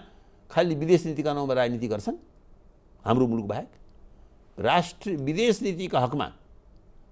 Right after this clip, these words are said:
प्रत्येक बलियो राष्ट्रको मोटामोटी आधारभूत नीति एउटै हुन्छ।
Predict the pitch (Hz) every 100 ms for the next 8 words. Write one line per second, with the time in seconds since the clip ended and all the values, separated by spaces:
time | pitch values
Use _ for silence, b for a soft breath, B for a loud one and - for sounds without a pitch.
0 | - - 127 - 262 277 - 139 151 147
1 | 135 107 - 87 - - - - - -
2 | - - - - - 107 202 240 226 180
3 | 175 208 123 135 139 139 135 127 95 92
4 | 78 58 -